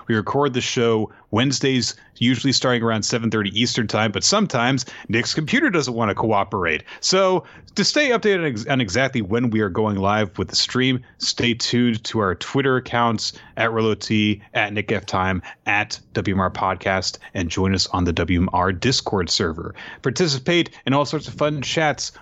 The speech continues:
with our other listeners. Ta-, talk about the recap series.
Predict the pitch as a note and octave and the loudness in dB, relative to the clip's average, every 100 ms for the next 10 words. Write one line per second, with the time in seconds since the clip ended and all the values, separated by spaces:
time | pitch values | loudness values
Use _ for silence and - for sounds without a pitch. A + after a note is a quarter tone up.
0 | - B2 B2+ B2+ B2+ - F3 E3+ G#2 G2 | -4 -2 0 0 0 0 0 0 0 -2
1 | - F#2+ A2 C3 - - - - B2 A2+ | -2 0 0 0 -2 -8 -20 -8 -2 -2
2 | - C#3 C3+ - C3 B2 - A2+ A2+ G2 | 0 -2 -2 0 0 -2 -2 2 2 2
3 | F#2+ C#3 - A#2 G#2+ - A#2+ G#2+ F#2 E2+ | 0 0 0 0 0 -2 0 2 2 0
4 | D#2 | -2